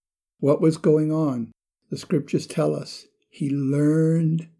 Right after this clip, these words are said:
obedience. Jesus,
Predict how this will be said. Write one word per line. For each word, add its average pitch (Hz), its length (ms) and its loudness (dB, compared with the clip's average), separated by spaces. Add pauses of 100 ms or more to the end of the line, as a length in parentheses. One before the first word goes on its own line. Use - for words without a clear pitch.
(280)
obedience. 143 920 -8 (460)
Jesus, 160 840 -4